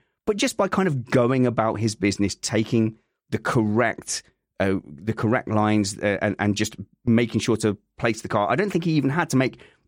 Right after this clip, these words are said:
a defensive move. Yet they were calling it, uh, on the commentary, "Oh, what a great defensive drive from Fernando Alonso." So I, I, I honestly think, Catman, in response to Weitz's question there, is that I,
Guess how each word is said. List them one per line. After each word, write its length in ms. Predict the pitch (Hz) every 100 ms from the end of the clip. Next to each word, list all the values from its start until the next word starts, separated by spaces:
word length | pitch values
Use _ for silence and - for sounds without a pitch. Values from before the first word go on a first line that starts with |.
| -
a 40 |
defensive 460 | 127 - 139 131 160
move. 300 | 226 123 - _ _ _ _ -
Yet 200 | 151 214
they 100 | 196
were 80 | 196
calling 380 | 190 - 220 139
it, 180 | 127 - _ 123
uh, 60 | - 117
on 120 | 131
the 60 |
commentary, 440 | 117 170 147 110 101
"Oh, 180 | - 202
what 240 | 185 220
a 100 | 190
great 320 | 143 214 190
defensive 520 | 151 165 196 156 170 143
drive 320 | 170 156 120
from 260 | - 123 123
Fernando 520 | - 131 131 120 120
Alonso." 400 | 127 131 107 90 - -
So 140 | - 208
I, 180 | 175 180
I, 100 | 175
I 180 | 175 175
honestly 400 | 185 196 190 -
think, 260 | 165 147 113
Catman, 300 | 104 90 92
in 180 | 117 113
response 380 | 110 120 107 -
to 240 | 107 101
Weitz's 340 | 110 110 107
question 380 | 95 113 - 90
there, 260 | 82 76 90 _ _ -
is 180 | 117 113
that 120 | - -
I, 220 | 120 123